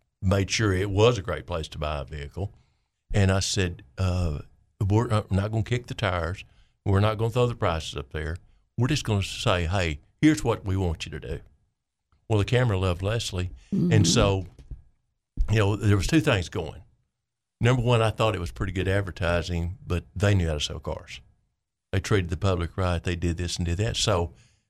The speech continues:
Speaker 1: selling seventy-five cars, well, who wanted, who wanted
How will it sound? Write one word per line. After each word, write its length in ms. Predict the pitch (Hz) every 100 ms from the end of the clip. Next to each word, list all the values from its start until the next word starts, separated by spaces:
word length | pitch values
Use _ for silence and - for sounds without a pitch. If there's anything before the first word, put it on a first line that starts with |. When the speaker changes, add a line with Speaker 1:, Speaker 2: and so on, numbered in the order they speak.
| -
Speaker 1:
selling 300 | - 123 104
seventy-five 560 | - 120 104 101 90 80
cars, 560 | 113 147 120 107 - - _
well, 140 | - 98
who 160 | 123
wanted, 300 | 127 131 127 123 - -
who 140 | 120 127
wanted 300 | 139 139